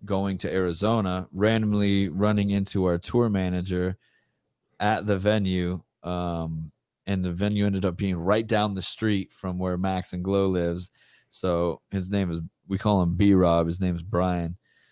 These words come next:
He was like, "Dude, come to the house." It was Mother's Day of all days. He's like, "Yeah, come on, man. You know, come, come to the, come to the house." It was the first day of tour. And, uh, oddly enough, it was Arsis, Destruction, and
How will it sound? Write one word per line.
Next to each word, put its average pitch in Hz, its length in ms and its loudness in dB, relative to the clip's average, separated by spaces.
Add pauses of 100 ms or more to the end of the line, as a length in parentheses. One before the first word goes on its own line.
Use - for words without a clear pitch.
(120)
He 98 240 -4
was 87 120 -2
like, 80 180 -4
"Dude, 147 280 0
come 120 180 -6
to 127 60 -6
the 120 80 0
house." 120 260 -2
It 101 40 0
was 101 140 2
Mother's 104 480 4
Day 85 240 2
of 85 140 0
all 85 160 2
days. 85 420 0 (520)
He's 147 140 4
like, 127 140 0
"Yeah, - 180 4
come - 200 2
on, 165 200 0
man. 139 260 4
You 139 80 2
know, 135 300 2
come, 143 260 -4 (540)
come 127 200 0
to 139 120 -4
the, 117 400 -2 (100)
come 117 160 -8
to 117 80 -2
the 104 80 2
house." 107 200 2
It 113 40 0
was 110 120 0
the 107 60 -2
first 107 360 0
day 101 160 4
of 92 100 -2
tour. 95 460 0 (800)
And, 90 260 -2
uh, 85 360 0 (200)
oddly 104 360 0
enough, 98 360 0
it 90 60 0
was 82 280 -2
Arsis, 98 600 0 (240)
Destruction, 95 720 0
and 85 280 -2